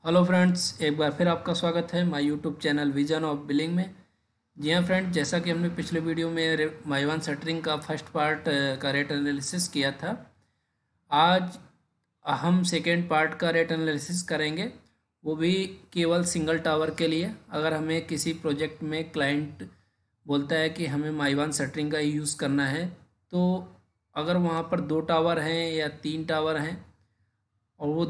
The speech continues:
डिफरेंट साइज के हैं, तो हम माइवान शटरिंग को मंगाते हैं साइट पे। अगर सिंगल टावर आपका ट्वेंटी फ़ाइव फ्लोर का है, तो उस पर क्या मटेरियल कॉस्ट का इम्पैक्ट पड़ेगा माइवान शटरिंग का,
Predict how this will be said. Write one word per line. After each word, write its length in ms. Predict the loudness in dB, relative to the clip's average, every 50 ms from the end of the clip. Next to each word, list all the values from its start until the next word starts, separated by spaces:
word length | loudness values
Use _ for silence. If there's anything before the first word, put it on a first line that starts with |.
| -2 -2
डिफरेंट 340 | -4 -2 2 2 2 2 2
साइज 360 | 0 0 0 0 0 0 -2
के 180 | -4 -2 -2 -2
हैं, 380 | 0 0 0 0 0 -2 -2 -4
तो 160 | -4 -2 -2
हम 300 | -2 -2 -2 0 0 0 2 0
माइवान 380 | 0 0 0 0 0 0 0 0
शटरिंग 600 | 0 -2 -4 -6 -6 -2 0 2 4 4 4 4
को 140 | 2 2 2
मंगाते 460 | 2 2 0 0 -2 -2 -2 -2 0
हैं 140 | 0 0 2
साइट 360 | 2 0 0 0 -2 -4 -6 -6
पे। 100 | -4 -4 -4 -8 -12 -20 -20 _ _ _ _ _ _ -12 -4
अगर 140 | -2 -2 0
सिंगल 440 | 0 -2 -2 -2 0 2 2 2 4
टावर 320 | 4 4 4 4 4 2
आपका 680 | 2 -2 -4 -6 -2 2 2 4 4 4 2 0 -2 -4
ट्वेंटी 520 | -4 -2 -2 -2 0 2 4 4 4 2 -2 -12 -20 -20 _ _ _ 0
फ़ाइव 200 | 2 2 2 2 0
फ्लोर 260 | 0 0 2 2 0
का 180 | 0 0 2 2
है, 140 | 2 0 -2 -6 -10 -18 -20 _ _ _ _ _ _ _ _ _ _ _ _ -4 -2
तो 60 | -2
उस 100 | -2 0
पर 240 | -2 -4 -4 -4 -4 -2
क्या 240 | 2 4 4 4 4
मटेरियल 480 | 2 0 -2 -2 -2 -2 0 -2 -2 -2
कॉस्ट 340 | 0 2 2 2 0 -2
का 200 | -4 0 2 2 2 4 2
इम्पैक्ट 400 | 0 0 2 0 -2 -2 -2 0
पड़ेगा 360 | 0 2 2 2 2 0 -2
माइवान 360 | -2 0 0 2 2 2 2 0
शटरिंग 380 | -2 -4 -6 -6 -4 -4 -4 -4
का, 160 | -4 -4